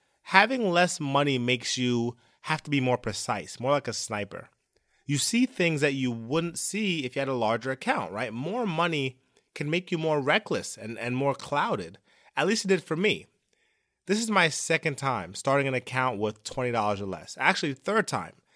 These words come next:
starting an account with twenty dollars or less and building it up. I've started with an account, um, with a larger sum, a much larger sum, more than once, and lost it all through reckless trading, right? Or my ignorance.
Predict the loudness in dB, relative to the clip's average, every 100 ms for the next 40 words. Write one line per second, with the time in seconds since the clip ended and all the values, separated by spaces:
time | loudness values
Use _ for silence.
0 | _ -8 2 4 4 2 0 -2 -2 -2
1 | -2 0 0 0 0 -2 -4 -6 -6 -2
2 | 0 -2 -4 -10 -14 _ _ _ _ _
3 | _ _ 2 2 6 4 4 2 0 2
4 | -2 -4 0 2 2 0 -4 -2 0 0
5 | -2 -4 -2 0 2 4 4 4 2 -2
6 | -4 -6 -2 -2 -2 0 0 0 -4 -6
7 | -8 -12 _ _ _ 0 4 4 4 0
8 | -2 -6 -8 -8 -4 -2 -2 -2 -6 -6
9 | -2 -2 -2 -6 -12 _ -4 -2 0 -2
10 | -4 -8 -2 -2 -2 -4 -12 _ -6 -6
11 | -4 2 2 4 2 2 0 -8 -10 -16